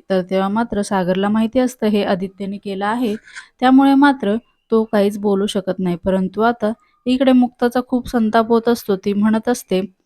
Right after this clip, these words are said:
की, "त्याला आपण खूप शिक्षा देऊया आणि त्याचं कधीच चांगलं होणार नाही," असे ते त्याला खूप शिव्या श्राप पण देऊ लागते. तरी मात्र आता आदित्यला काही होऊ नये म्हणून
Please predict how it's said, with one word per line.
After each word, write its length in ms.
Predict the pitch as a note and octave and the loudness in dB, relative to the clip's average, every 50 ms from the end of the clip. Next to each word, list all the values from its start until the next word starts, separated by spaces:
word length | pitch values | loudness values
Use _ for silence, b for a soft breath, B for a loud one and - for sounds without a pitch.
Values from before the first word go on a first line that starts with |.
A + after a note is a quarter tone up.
| _ _ _ _ _ _ _ | _ _ _ _ _ _ _
की, 220 | C4 B3+ A#3 A3+ A3 - _ _ _ | 0 0 0 0 -4 -8 _ _ _
"त्याला 220 | A3+ G#3+ G#3 A3 | 0 2 4 4
आपण 420 | A3 G#3+ G#3 - - A3 B3 C#4 C#4+ C4+ - | 4 4 2 2 0 0 2 0 0 -4 -6
खूप 260 | - - B3 A#3 - - | -4 -4 -4 -2 -4 -4
शिक्षा 340 | - A#3+ G#3+ - - A#3 A3 | -4 -4 -4 -2 -2 -2 0
देऊया 480 | G#3 A3+ A3 A3 A3 A3 G#3 F#3 F3+ G#3 b b b b b b - | 2 2 2 2 2 2 2 2 0 -2 b b b b b b -2
आणि 300 | - A3+ A3+ G#3+ A#3+ C4 C4 B3+ | 0 2 2 2 2 0 0 0
त्याचं 220 | A3+ G#3+ - A#3+ A#3 | -2 -2 -2 -2 -2
कधीच 300 | - G#3+ G3+ A#3 A3+ - | -2 -2 -2 -4 -6 -2
चांगलं 300 | - A3+ G3+ G3 G3 G3 | -2 -2 0 0 0 0
होणार 280 | G3+ G3 G#3+ G3 F#3+ F#3 | 0 0 0 0 0 0
नाही," 180 | F3+ F3+ F3+ - | -2 -2 -2 -2
असे 240 | - G3+ F#3+ - A3 | -4 -4 -4 -4 -6
ते 220 | G#3 - G#3 A3 C4 C#4 _ _ _ _ _ _ _ _ | -4 -2 -4 -4 -4 -6 _ _ _ _ _ _ _ _
त्याला 240 | G#3+ G3+ F#3+ G#3 A#3+ C4 C4 | 0 0 2 2 0 -2 -4
खूप 220 | - - B3 A#3 - | -4 -4 -4 -4 -2
शिव्या 260 | - - G#3+ G3+ G3+ G#3 | -2 -2 0 0 0 -2
श्राप 280 | - - G3+ F#3+ F#3 | 0 0 -2 -2 0
पण 200 | _ G3+ G3 G3 | _ -4 -2 0
देऊ 140 | F#3+ F#3+ F#3 F3 | 0 0 0 0
लागते. 360 | F3+ F3 F3 _ - F3 E3+ F3 - _ _ - | 0 -2 -4 _ -10 -10 -10 -10 -14 _ _ -4
तरी 180 | G3 F#3 G3 G3 | -2 -2 -2 -2
मात्र 300 | G3+ G#3 G#3 G#3 - A3+ | -2 -2 -2 -2 0 0
आता 240 | A3+ B3 A#3+ A#3+ A3+ | 0 2 2 2 2
आदित्यला 680 | G3 F#3+ F#3+ G3+ F#3+ - - G#3 G3+ G3 G#3 G#3 G3 F3+ b b b b b b _ | 2 2 0 -4 -4 -2 -2 0 0 2 0 0 -2 -4 b b b b b b _
काही 200 | G3+ G3 G3 G#3 | 0 2 2 2
होऊ 240 | G#3+ A3+ A#3 A#3 B3 | 2 4 4 4 4
नये 200 | B3+ B3+ A3+ G#3 | 4 4 2 2
म्हणून 400 | G#3 G#3 A3 G#3+ A#3 A#3 F#3+ | 2 2 2 4 4 2 0